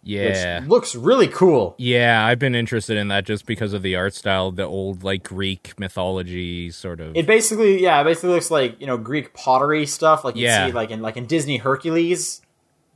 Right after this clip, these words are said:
Speaker 2: but it's like a, it almost kinda looks like a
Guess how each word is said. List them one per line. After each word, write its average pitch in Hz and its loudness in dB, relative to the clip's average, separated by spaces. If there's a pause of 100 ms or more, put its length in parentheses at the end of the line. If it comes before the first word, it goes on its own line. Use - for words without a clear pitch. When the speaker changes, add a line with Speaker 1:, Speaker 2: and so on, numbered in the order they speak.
Speaker 2:
but 135 4
it's 131 -6
like 139 0
a, 107 2 (960)
it 139 -6
almost 156 0
kinda 156 2
looks 147 0
like 135 0
a 107 -2